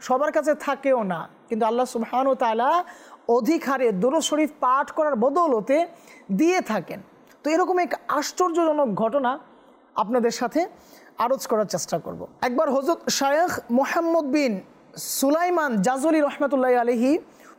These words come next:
উযু করার জন্য একটি কূপের নিকট পৌঁছালেন। তো ওইখানে পানি উঠানোর জন্য কোনো বালতি বা রশি কিছুই ছিল না,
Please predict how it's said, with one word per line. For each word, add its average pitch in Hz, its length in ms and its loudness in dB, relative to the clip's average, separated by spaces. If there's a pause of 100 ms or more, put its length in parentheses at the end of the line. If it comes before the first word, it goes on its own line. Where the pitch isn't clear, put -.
উযু 220 200 2
করার 269 240 0
জন্য 392 360 0 (420)
একটি 294 180 -2
কূপের 381 440 0
নিকট 254 260 0
পৌঁছালেন। 165 520 -4 (540)
তো 269 60 2
ওইখানে 330 260 2
পানি 294 460 -2
উঠানোর 302 500 0
জন্য 285 460 0 (540)
কোনো 330 160 0
বালতি 247 800 0
বা 226 320 0
রশি 247 380 0
কিছুই 233 380 0
ছিল 165 260 -4
না, 185 140 -14